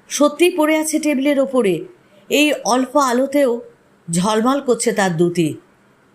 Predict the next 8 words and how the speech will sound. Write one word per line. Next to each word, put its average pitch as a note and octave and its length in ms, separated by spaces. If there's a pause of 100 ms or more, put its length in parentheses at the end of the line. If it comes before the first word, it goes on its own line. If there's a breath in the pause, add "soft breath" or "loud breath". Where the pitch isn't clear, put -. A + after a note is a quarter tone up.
সাত A#3 380
বছর G#3 380
পরে A#3 440 (600)
ফিরে B3 340
পাওয়া A3 420 (480)
তার A#3 160
সেই A#3+ 220
ঠাকুরদাদার G3+ 720